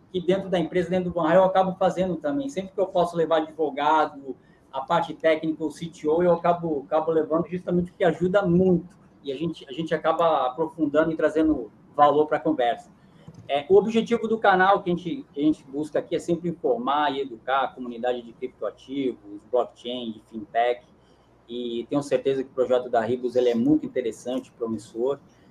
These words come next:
E a gente vai, vai conhecer um pouco mais sobre, sobre a ideia, sobre o projeto. E aí eu vou, como eu sempre faço dentro da live, é perguntar pra que cada um se apresente aí brevemente, é, pras pessoas entenderem qual, o que, que vocês estão fazendo,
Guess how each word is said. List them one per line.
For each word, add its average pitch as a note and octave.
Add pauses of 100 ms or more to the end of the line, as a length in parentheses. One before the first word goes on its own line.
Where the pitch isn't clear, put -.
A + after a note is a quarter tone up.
(160)
E A#2+
a A2+
gente C3
vai, C#3
vai C3
conhecer C3+
um C3
pouco B2+
mais A#2+
sobre, A2+
sobre B2
a A2+
ideia, A#2+
sobre A#2+
o A#2
projeto. A#2
E C#3+
aí D3
eu D#3+
vou, E3+ (240)
como E3+
eu D#3
sempre E3
faço C#3
dentro C#3
da B2+
live, D3+
é -
perguntar D3+
pra C#3
que -
cada D3+
um C#3+
se C#3+
apresente B2+
aí B2
brevemente, B2 (540)
é, A2+
pras B2
pessoas C3+
entenderem B2
qual, C3+ (100)
o B2+
que, C#3+
que -
vocês C#3
estão C3
fazendo, A2+